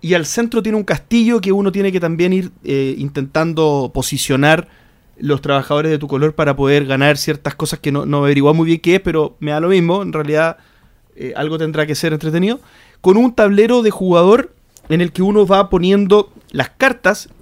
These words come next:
que con una especie de deck building uno se va armando de unas cartas,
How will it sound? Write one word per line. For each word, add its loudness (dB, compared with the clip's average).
que -6
con -4
una -2
especie -2
de -2
deck -4
building -2
uno -2
se -2
va 2
armando -2
de 0
unas -4
cartas, -6